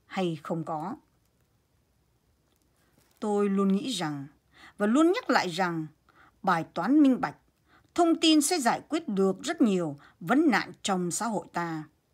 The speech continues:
Và từ đó mới loại được những tin giả, tin bịa như thật trên mạng xã hội. Và tôi cũng tin rằng hai nhân vật chủ yếu nắm công tác tư tưởng hiện nay làm được việc này, đó là ông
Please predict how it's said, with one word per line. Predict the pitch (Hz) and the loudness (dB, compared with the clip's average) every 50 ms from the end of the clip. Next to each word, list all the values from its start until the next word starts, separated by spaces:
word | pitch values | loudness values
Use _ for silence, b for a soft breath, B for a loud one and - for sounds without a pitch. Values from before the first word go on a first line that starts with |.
| _ b b b b b b b _ | _ b b b b b b b _
Và | - 151 190 180 175 175 175 170 | -10 -4 -4 -4 -2 -2 -6 -6
từ | 165 - 170 165 | -8 -8 -10 -8
đó | 151 151 143 156 185 247 320 349 b b b b b b b b b b b | -8 -8 -8 -6 -6 -6 -8 -10 b b b b b b b b b b b
mới | 233 254 359 415 | 2 2 4 4
loại | 339 233 214 160 127 208 | 4 4 4 2 0 -2
được | 185 196 185 165 | -2 -2 -2 0
những | 202 226 - 311 339 - | -2 -2 -2 -4 -4 0
tin | - 330 349 302 | 0 2 4 4
giả, | 202 220 180 160 139 135 135 - _ _ _ _ _ | 4 4 2 2 0 -6 -12 -14 _ _ _ _ _
tin | 254 240 226 208 180 | 0 0 0 0 0
bịa | 196 190 - - | -2 -2 -2 -2
như | - 175 180 185 | -4 -4 -4 -4
thật | 185 - 170 147 - _ _ _ | -4 -6 -6 -6 -8 _ _ _
trên | - 190 170 170 | -4 -4 -2 -2
mạng | 170 165 - - | -2 -4 -6 -8
xã | - - - 185 | -10 -8 -6 -6
hội. | 226 220 196 165 160 - 110 - _ _ _ _ _ _ _ _ B B B B B B B B | -4 -2 -2 -4 -4 -6 -12 -20 _ _ _ _ _ _ _ _ B B B B B B B B
Và | - 208 202 | -2 -2 -2
tôi | 202 - 240 226 233 233 226 | 0 0 2 2 4 2 0
cũng | 233 - 233 302 | 0 0 -2 -2
tin | 302 - 302 269 | 2 4 4 4
rằng | 240 185 202 185 165 160 147 143 143 b b b b b | 6 4 2 2 2 0 -4 -4 -8 b b b b b
hai | b - 240 262 254 247 | b 0 4 4 6 6
nhân | 247 247 240 | 6 4 2
vật | 196 208 196 147 - _ - | 2 2 0 0 -2 _ -4
chủ | - 208 175 160 | -2 -2 -2 -2
yếu | - - - - 247 311 - - B B B B | -2 -4 -2 0 0 -2 -2 -6 B B B B
nắm | - 196 196 208 269 339 339 - | -4 -2 0 0 0 -2 -2 -2
công | 226 208 233 - | -4 -4 -4 -2
tác | - 247 302 330 - _ _ | -2 -2 -2 -4 -6 _ _
tư | - 349 349 277 - | 0 0 0 0 0
tưởng | - 202 180 165 | -2 -2 -2 -4
hiện | 165 156 175 - 185 202 | -6 -6 -8 -6 -4 -2
nay | 214 214 220 214 196 - B B B B B B | -2 -2 -2 -4 -6 -10 B B B B B B
làm | - 196 208 208 214 214 | -2 2 4 4 4 4
được | 190 202 175 | 2 0 -2
việc | 180 202 190 190 | -2 -4 -4 -2
này, | 196 190 180 180 175 170 156 147 b b b b b b _ | -2 -2 -2 -2 -4 -6 -8 -8 b b b b b b _
đó | - 202 185 196 262 320 | 0 2 2 2 2 0
là | 294 180 175 | -2 -4 -4
ông | - - 202 196 196 185 | -2 -2 -2 0 0 -2